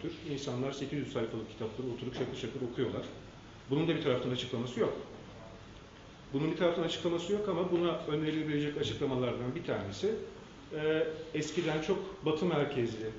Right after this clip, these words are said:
e, bir sanat olan roman sanatının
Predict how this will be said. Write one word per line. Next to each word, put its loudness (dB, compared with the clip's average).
e, 2
bir 4
sanat 2
olan 2
roman 4
sanatının -2